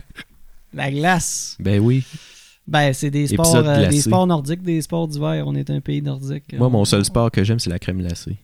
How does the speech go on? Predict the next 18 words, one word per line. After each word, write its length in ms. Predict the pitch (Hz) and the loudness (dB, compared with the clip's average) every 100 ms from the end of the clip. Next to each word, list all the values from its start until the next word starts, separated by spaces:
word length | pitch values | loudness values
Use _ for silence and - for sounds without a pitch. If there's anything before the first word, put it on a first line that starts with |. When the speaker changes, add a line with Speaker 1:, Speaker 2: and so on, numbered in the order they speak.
| _ _ _ - | _ _ _ -12
Speaker 1:
<laughs> 60 | - - 165 - - - - - - - - - - - - - - - _ _ _ _ _ _ _ _ _ _ _ _ _ 147 | -10 -8 -6 -8 -10 -20 -20 -20 -16 -16 -14 -12 -12 -12 -20 -14 -10 -10 _ _ _ _ _ _ _ _ _ _ _ _ _ 0
Speaker 2:
Euh, 440 | 160 185 190 196 - - - - | 2 4 2 0 -4 -20 -20 -12
des 140 | 156 156 | -2 -2
sports 360 | - 285 302 | 2 0 2
que 460 | - 175 175 190 196 - | 2 4 4 2 0 -6
tu 120 | - - | -16 -12
trouves 440 | 185 214 208 196 | -6 -4 -6 -10
soit 440 | - - 247 302 302 | -12 -10 -4 -4 -4
en-, 220 | 180 185 190 - 165 | -2 -2 -2 -10 -4
ennuyants 520 | 170 180 185 208 233 | -2 0 0 0 0
à 100 | 190 | 0
jouer 260 | 151 175 233 | 0 0 -2
ou 140 | 180 | 0
à 80 | 147 | 0
écouter ? 500 | 139 - - 175 185 - _ _ _ _ _ - - - - - - - _ - | 0 -6 -8 -6 -6 -12 _ _ _ _ _ -16 -16 -16 -20 -20 -20 -20 _ 0
Speaker 1:
Euh, 580 | 120 131 127 127 131 131 - - - - - - - - - | 4 6 6 4 2 -2 -10 -14 -18 -20 -20 -20 -20 -16 -2
mon 360 | 131 147 98 | 0 2 0
Dieu. 320 | 87 92 101 | -2 0 -2